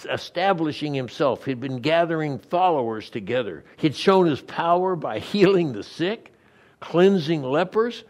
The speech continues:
uh, changing water into wine. Um, all of these things he did,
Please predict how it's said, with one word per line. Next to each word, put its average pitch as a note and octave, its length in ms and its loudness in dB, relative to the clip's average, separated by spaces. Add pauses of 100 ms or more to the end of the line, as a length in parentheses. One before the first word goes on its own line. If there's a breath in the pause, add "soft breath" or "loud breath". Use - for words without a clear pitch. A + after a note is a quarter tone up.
(380 loud breath)
uh, A#2 140 2
changing F#3 680 0
water F3 480 -2
into E3+ 240 -4
wine. E3 580 -2 (480 loud breath)
Um, A2+ 480 -2 (320)
all G#3+ 280 2
of G3 100 2
these G3 260 -4
things B3 360 -8
he C#3 160 -4
did, C#3 380 0